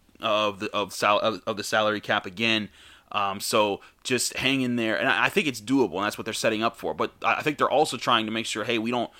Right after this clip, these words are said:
we don't doom ourselves from any opportunities that could pop up in the next, in the next couple weeks,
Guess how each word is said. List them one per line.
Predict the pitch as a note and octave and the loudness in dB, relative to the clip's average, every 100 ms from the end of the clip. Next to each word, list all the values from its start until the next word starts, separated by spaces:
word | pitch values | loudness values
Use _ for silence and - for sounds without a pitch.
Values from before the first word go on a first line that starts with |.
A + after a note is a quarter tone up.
| - - | -20 -10
we | B2 | -2
don't | C3+ A#2 | 0 0
doom | G#2+ D#3 D3 | -2 -2 0
ourselves | A#2 - B2+ A2+ G#2+ A2 | 0 2 4 4 4 0
from | - C3+ G#2+ | -6 -6 -4
any | A#2+ G2 | -4 -2
opportunities | G#2+ A2 G#2+ B2+ A#2 G#2+ G#2+ G2 | -2 -4 -8 -6 -6 -6 -8 -8
that | G2 - | -8 -8
could | - A#2 G2+ _ _ _ | -4 -4 -6 _ _ _
pop | - A2+ - | 0 0 4
up | A2+ - | 2 2
in | A2 | -4
the | A2 | -4
next, | G#2 - - | -6 -8 -12
in | - A2 | -8 -6
the | |
next | G#2 - | -6 -8
couple | - A2+ G#2 | -8 -6 -6
weeks, | G#2+ A2+ - | -6 -6 -8